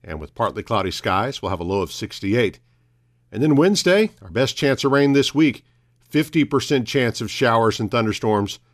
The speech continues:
sunshine otherwise, and a high of eighty-seven.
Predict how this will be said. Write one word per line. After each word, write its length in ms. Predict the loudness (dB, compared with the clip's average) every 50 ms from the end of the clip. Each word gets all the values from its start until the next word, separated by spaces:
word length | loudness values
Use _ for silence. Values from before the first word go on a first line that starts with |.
| _ _ _ _ _ _
sunshine 640 | _ -2 0 0 2 2 2 2 2 4 4 4
otherwise, 680 | 4 4 4 4 4 4 4 4 4 4 2 0 -2 -8 _ _ _ _
and 140 | -12 -6 -6
a 80 | -6 -4
high 300 | -2 0 2 2 2 2
of 360 | 2 2 0 -2 -4 -8 -12 -4
eighty-seven. 960 | -2 -2 0 0 -2 -4 -6 -10 -6 -2 -2 -2 -2 -4 -6 -12 -16 -18 -20